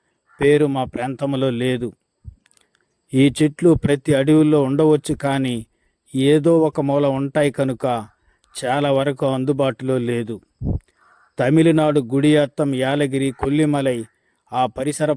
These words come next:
ప్రాంతములలో రైతులు కూడా పొలాల్లో ఈ చెట్లను పెంచుతుంటారు. ఈ చెట్లు యందు కాల్షియం మరియు ఖనిజాలు పుష్కలంగా ఉన్నాయి. ఈ చెట్లు ఆకులు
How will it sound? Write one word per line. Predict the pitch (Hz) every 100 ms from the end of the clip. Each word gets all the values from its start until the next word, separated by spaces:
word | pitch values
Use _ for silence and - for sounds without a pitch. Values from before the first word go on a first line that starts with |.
| 143
ప్రాంతములలో | 139 139 139 135 131 127
రైతులు | 127 147 165 147 -
కూడా | 143 131 117 - _ _ _ _
పొలాల్లో | 123 139 143 139 135 131
ఈ | 127
చెట్లను | - 127 - 147 135
పెంచుతుంటారు. | - 127 - - 127 120 117 110 104 - - - _ _ - _ - 143
ఈ | 135
చెట్లు | 151 147 175 170
యందు | 160 151 139 143
కాల్షియం | 139 151 143 151 139 123 - _ _ _ _ _
మరియు | 139 135 143 127 117 -
ఖనిజాలు | 139 160 151 156 151 -
పుష్కలంగా | 135 - 160 147 143 139 131
ఉన్నాయి. | 131 131 131 120 95 _ - - - - - _ - _ _ _ _ _ - _ _ _ _ _ _ _ _ _
ఈ | 131 147 135
చెట్లు | 147 147 - 170 151
ఆకులు | 151 147 143